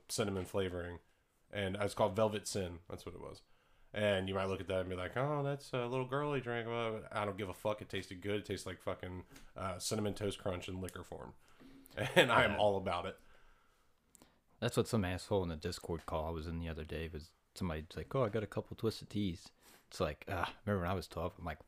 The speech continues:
Speaker 2: "Fuck you."
Speaker 1: <laughs>
Speaker 2: It's like,
Speaker 1: Yeah.
Speaker 2: you don't know what the, it's at the end of that.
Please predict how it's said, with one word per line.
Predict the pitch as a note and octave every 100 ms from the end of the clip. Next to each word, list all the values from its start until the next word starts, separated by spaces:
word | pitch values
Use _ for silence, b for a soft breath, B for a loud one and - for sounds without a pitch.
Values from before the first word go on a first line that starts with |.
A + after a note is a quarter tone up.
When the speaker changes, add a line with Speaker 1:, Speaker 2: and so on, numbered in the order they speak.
| _ - -
Speaker 2:
"Fuck | B2+ G#2+ -
you." | A2+ E2 -
Speaker 1:
<laughs> | -
Speaker 2:
It's | C#3+
like, | E3
Speaker 1:
Yeah. | D3
Speaker 2:
you | C3
don't | B2
know | A2
what | G#2+ -
the, | - _ _ -
it's | - -
at | F#2 -
the | F2
end | F#2+ E2 - - -
of | D#2+ F2
that. | D#2+ D2+